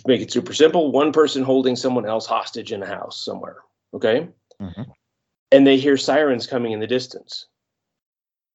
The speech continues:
Speaker 1: Well, those sirens are really good news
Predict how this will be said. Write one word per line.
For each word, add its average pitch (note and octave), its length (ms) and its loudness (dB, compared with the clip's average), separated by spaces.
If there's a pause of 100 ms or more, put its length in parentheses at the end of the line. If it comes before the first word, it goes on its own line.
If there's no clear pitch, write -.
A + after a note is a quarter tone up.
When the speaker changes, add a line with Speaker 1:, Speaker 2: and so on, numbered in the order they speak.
(220)
Speaker 1:
Well, C3+ 100 6
those F#3 220 4
sirens D#3+ 400 0
are G2+ 80 -2
really B2+ 320 -2
good F#3 320 2
news A#2+ 540 -2